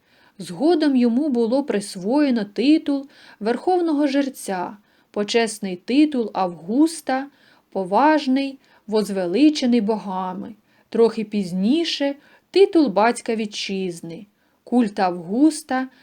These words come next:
поширювався і в римських провінціях. У Єгипті,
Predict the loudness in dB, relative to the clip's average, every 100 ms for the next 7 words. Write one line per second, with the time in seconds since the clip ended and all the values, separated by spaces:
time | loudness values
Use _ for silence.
0 | _ _ 0 2 2 4 4 4 2 0
1 | -2 -2 -2 2 0 0 -8 -8 -2 -2
2 | 0 -2 -2 -8 -8 -8 -8 -12 _ _
3 | _ -2 -2 0 2 4 4 0 -8 -8